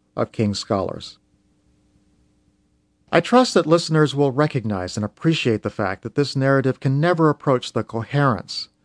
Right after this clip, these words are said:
and comprehensiveness that would have been possible if King had been able to write a complete account of his life. Thus, this narrative understates the importance in King's life of his family.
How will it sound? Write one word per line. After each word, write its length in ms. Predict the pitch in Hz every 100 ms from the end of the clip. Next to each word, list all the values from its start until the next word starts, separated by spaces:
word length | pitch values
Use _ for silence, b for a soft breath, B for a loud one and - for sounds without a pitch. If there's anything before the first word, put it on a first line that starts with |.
| _
and 160 | 110 113
comprehensiveness 1120 | - 139 143 127 156 156 127 98 104 - - _ _ _ _
that 140 | - 143
would 140 | 151
have 100 | 160
been 160 | 160 151
possible 680 | - 160 165 131 - 101 - _ _ _ -
if 160 | 123
King 220 | - 147 135
had 120 | 110
been 160 | 123 -
able 280 | 127 123
to 120 | 120 113
write 300 | 117 117 -
a 120 | 110
complete 400 | 120 110 127 113
account 320 | 107 113 104
of 80 | 98
his 180 | 101 -
life. 460 | 98 90 95 _ _ _ _ _ _ _ _ _ _ _ _ _
Thus, 420 | 107 123 147 - - _ _ _ _ -
this 220 | 131 -
narrative 380 | 135 139 143 - -
understates 800 | 175 170 - 117 90 - - -
the 100 | 120
importance 680 | 120 - 135 - 120 - -
in 140 | 120
King's 340 | - 139 135 127
life 300 | 117 107 104
of 140 | 110
his 120 | 117
family. 460 | - 127 117 92